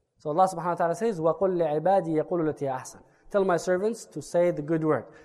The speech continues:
If we would just monitor our words, believe me, all of these problems would cease to exist. Allah subhanahu wa ta'ala has fulfilled his dua when he said, "هَبْ لِي مُلْكًا لَا يَنْبَغِي لِأَحَدٍ مِّن بَعْدِي."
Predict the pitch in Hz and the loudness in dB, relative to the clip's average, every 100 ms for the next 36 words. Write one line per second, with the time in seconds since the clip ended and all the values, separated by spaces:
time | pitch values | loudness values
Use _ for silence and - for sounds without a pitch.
0 | _ 160 160 - 208 196 165 151 196 185 | _ -8 -8 -4 -2 0 -2 2 0 0
1 | 185 196 190 196 180 165 185 240 165 165 | -4 -2 -2 0 2 2 2 0 -2 -2
2 | 175 160 160 165 170 160 143 165 156 165 | -2 0 0 0 0 -4 -6 -4 -2 -2
3 | 156 143 147 - 151 - 120 - 98 - | -4 -6 -6 -6 -10 -10 -16 -16 -20 -20
4 | _ _ _ _ _ _ _ - 139 156 | _ _ _ _ _ _ _ -10 0 0
5 | 147 131 151 143 147 147 151 156 165 - | 0 -8 -8 -6 -2 0 2 0 -2 -10
6 | - - - 156 151 - 156 143 - 175 | -20 -20 -12 -6 -6 -4 -6 -6 -2 -2
7 | 160 151 127 131 135 156 165 - - - | -2 -6 -4 2 6 8 6 0 -16 -20
8 | _ 151 147 143 175 156 156 - 151 160 | _ -6 -4 0 4 4 2 -4 -2 0
9 | 165 156 165 156 160 147 151 160 156 156 | 0 0 0 -2 -2 -2 2 2 2 0
10 | 147 151 147 156 160 147 156 160 - 151 | -2 -2 -4 -4 -4 -4 -6 -8 -12 -6
11 | 151 160 151 131 | 2 4 4 2